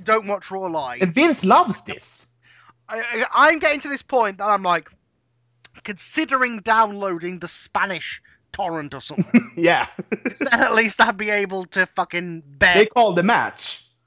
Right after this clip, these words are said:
Speaker 1: They probably do.
Speaker 2: Yeah. And ha-, have you, by the way, uh,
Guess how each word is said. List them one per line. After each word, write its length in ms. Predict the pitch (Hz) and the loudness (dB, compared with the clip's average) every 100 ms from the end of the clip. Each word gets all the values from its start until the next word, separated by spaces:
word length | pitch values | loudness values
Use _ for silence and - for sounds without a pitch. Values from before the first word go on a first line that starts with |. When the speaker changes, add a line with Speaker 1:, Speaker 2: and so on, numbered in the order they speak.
| _ _ _ _ _ | _ _ _ _ _
Speaker 1:
They 60 | 175 | 2
probably 280 | 254 262 | 6 6
do. 420 | 240 285 466 440 165 - _ _ _ _ _ _ | 4 4 6 4 0 -16 _ _ _ _ _ _
Speaker 2:
Yeah. 300 | 190 311 330 - _ _ _ - - _ _ - | 0 0 0 -12 _ _ _ -20 -20 _ _ -4
And 240 | 214 214 - - _ _ - _ _ | -2 -2 -8 -20 _ _ -20 _ _
ha-, 200 | - 214 - | 0 0 4
have 240 | 202 185 | 2 4
you, 280 | 226 254 226 | -2 -2 -4
by 240 | 185 202 | 0 0
the 80 | 190 | 2
way, 380 | 202 226 185 147 | -2 -2 -4 -4
uh, 340 | 143 143 139 | -4 -2 -2